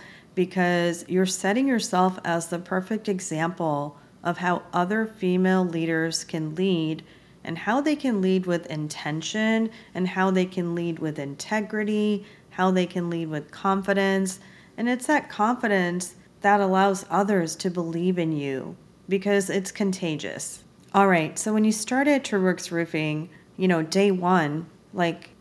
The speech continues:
think back to that day, but now you know so much more than you did when you first opened your doors, right? And I think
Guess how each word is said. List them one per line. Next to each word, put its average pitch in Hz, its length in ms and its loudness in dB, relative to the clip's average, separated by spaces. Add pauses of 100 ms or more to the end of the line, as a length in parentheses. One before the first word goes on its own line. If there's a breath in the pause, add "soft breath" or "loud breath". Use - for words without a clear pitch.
think 226 240 2
back 180 260 2
to 185 80 -8
that 143 220 0
day, 180 200 2
but 170 180 -4
now 196 400 4
you 185 240 4
know 196 160 4
so 185 320 -2
much 185 320 0
more 175 280 0
than 160 280 -2
you 156 320 0
did 185 340 0
when 165 140 -2
you 156 100 -2
first 151 400 -6
opened 165 320 -4
your 139 140 -6
doors, 143 540 -2
right? 147 380 -4 (240)
And 190 140 2
I 170 120 0 (120)
think 208 440 0